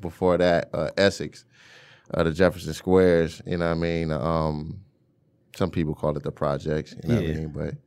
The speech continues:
Speaker 1: we, we didn't see it as that, you know what I
Speaker 2: Yeah.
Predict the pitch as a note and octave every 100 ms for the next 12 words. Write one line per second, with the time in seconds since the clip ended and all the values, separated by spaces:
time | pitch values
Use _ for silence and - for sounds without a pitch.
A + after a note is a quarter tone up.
0 | _ _ _ _ _ _ - E2+ E2 D#2+
1 | D#2 - _ _ _ _ - A#2 A#2 E2
2 | - D#2 D2 D2+ D#2+ D#2+ - - G#2 E2
3 | D#2+